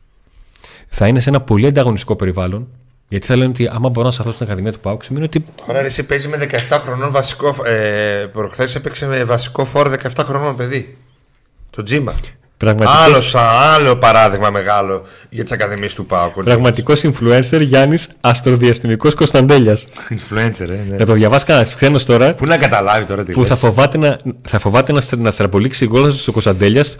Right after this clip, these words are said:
Speaker 1: του κόλλησες και το Αστροδιαστημικός,
Speaker 2: Λοιπόν,
Speaker 1: τον έστειλες.
Speaker 2: είχαμε τον ορισμό των κυπέλων. Πρώτο μάτς παοκ Παναθηναϊκός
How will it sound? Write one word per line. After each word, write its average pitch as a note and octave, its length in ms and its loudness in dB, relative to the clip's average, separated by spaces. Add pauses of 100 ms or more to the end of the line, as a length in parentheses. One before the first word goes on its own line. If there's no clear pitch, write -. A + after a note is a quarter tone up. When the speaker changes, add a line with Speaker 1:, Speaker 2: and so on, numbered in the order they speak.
(160)
Speaker 1:
του - 160 -10
κόλλησες D3 440 2
και B2+ 120 -2
το B2 120 2
Αστροδιαστημικός, A2+ 920 2 (720)
Speaker 2:
Λοιπόν, C#3 220 2
Speaker 1:
τον C3 80 4
έστειλες. D#3 260 4
Speaker 2:
είχαμε D#3+ 180 2
τον C3+ 160 0
ορισμό B2+ 320 2
των B2+ 100 2
κυπέλων. C#3 540 0 (3750)
Πρώτο C3 320 2
μάτς - 560 -2 (100)
παοκ A#2+ 200 4
Παναθηναϊκός G#2+ 840 0